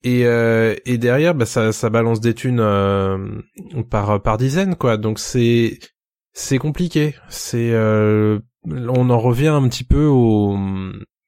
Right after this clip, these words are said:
au, au côté consommation, communication, et le fait que pour pousser à la consommation, t'as un certain nombre de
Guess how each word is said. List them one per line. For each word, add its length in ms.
au, 80
au 140
côté 320
consommation, 680
communication, 960
et 220
le 120
fait 280
que 120
pour 280
pousser 440
à 80
la 120
consommation, 680
t'as 180
un 40
certain 300
nombre 180
de 420